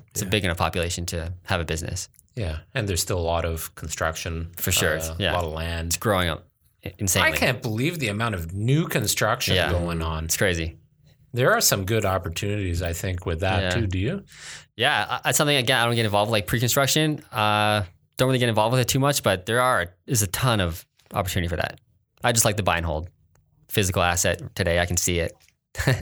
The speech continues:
Speaker 2: Yeah, there's a risk of who knows where the market will be when you
Speaker 1: Exactly,
Speaker 2: close
Speaker 1: yeah.
Speaker 2: and
Speaker 1: And
Speaker 2: absolutely.
Speaker 1: kind of where we're going, you know, I think we're kind of headed into a recession in the next couple near future. So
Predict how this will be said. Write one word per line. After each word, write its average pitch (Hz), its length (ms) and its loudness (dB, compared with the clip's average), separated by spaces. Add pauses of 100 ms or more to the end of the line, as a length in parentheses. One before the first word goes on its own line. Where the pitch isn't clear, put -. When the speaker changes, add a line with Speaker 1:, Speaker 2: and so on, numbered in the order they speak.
(300)
Speaker 2:
Yeah, 117 200 2
there's 104 220 2
a 104 60 0
risk 110 300 2
of 90 220 2
who 104 100 0
knows 92 180 2
where 92 100 0
the 90 60 2
market 87 320 2
will 90 80 -2
be 90 140 0
when 87 140 0
you 107 60 2
Speaker 1:
Exactly, 95 360 4
Speaker 2:
close 85 140 2
Speaker 1:
yeah. 80 140 2
Speaker 2:
and 87 260 -4 (120)
Speaker 1:
And 110 200 2
Speaker 2:
absolutely. 107 240 0
Speaker 1:
kind 120 240 2
of 113 140 2
where 107 120 4
we're 95 120 4
going, 113 720 2 (680)
you 90 100 0
know, 87 320 2 (140)
I 92 60 -4
think 95 220 -8
we're 87 80 -2
kind 92 320 -2
of 101 80 0
headed 104 320 0
into 110 240 -2
a 107 40 0
recession 104 580 0
in 110 100 -4
the 101 80 0
next 104 220 2
couple 110 440 2
near 110 160 2
future. 117 300 0
So 85 300 2